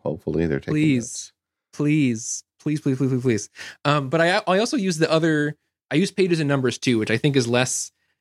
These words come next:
Speaker 2: exciting to a lot of people. Um, part of why I use all three is that their equation support is, like, way better than Microsoft Office's. You can use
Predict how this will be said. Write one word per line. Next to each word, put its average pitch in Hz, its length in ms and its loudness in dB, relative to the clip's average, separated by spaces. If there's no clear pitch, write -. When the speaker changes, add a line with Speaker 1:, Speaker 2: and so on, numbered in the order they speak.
Speaker 2:
exciting 165 500 0
to 180 140 0
a - 20 0
lot 165 160 2
of 160 80 -2
people. 180 540 -2
Um, 120 440 2
part 185 200 2
of 190 100 -2
why 196 260 2
I 160 80 2
use 165 240 0
all 160 120 2
three 160 400 -2
is 127 120 -4
that 131 220 0
their 117 400 0
equation 160 540 2
support 170 600 0
is, 131 140 -4
like, 120 220 2
way 123 400 -2
better 139 460 0
than 127 480 0
Microsoft 123 540 0
Office's. 127 460 0
You 113 80 2
can 113 160 0
use 117 480 0